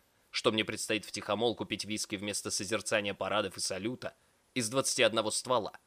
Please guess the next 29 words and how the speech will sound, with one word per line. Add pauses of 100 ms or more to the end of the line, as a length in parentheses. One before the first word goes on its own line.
(640)
А
моему
телу,
возможно,
предстоит
гнить
в
каком-либо
глухом
углу, (440)
о
существовании
которого
средний
американец
даже
не
слышал. (480)
А
теперь
вообразите,
что
происходит,
когда
холодная
война
закончилась", (340)
продолжал
Фергюсон.